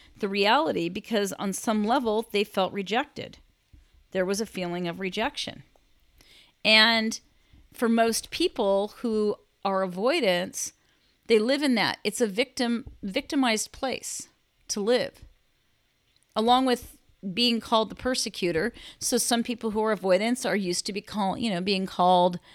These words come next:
somebody who can't commit, somebody who's an asshole, somebody who's a user. I mean, there's so many different things. And the problem is that a person who's an avoidant is really in pain.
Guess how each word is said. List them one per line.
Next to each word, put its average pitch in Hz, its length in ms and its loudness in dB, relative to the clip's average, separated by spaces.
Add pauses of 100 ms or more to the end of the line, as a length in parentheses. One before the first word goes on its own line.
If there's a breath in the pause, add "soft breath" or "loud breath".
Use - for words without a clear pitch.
(400 loud breath)
somebody 190 640 4
who 190 500 0
can't - 320 -4
commit, 202 540 2
somebody 185 540 -4
who's 180 380 -4
an 185 100 -4
asshole, 202 800 2 (400 soft breath)
somebody 185 540 0
who's 185 640 -2 (380 soft breath)
a 180 80 -2
user. 214 920 2 (160)
I 196 60 0
mean, 196 240 -2
there's 196 200 -2
so 220 200 0
many 214 180 0
different 190 340 -4
things. 202 320 -2
And 196 100 -6
the 190 60 -4
problem 226 400 0
is 196 120 -4
that 196 140 2
a 185 40 0
person 214 360 -6
who's 208 160 -6
an 185 140 -8
avoidant 180 480 -2
is 175 180 -8
really 175 300 -2
in 165 100 -4
pain. - 380 -8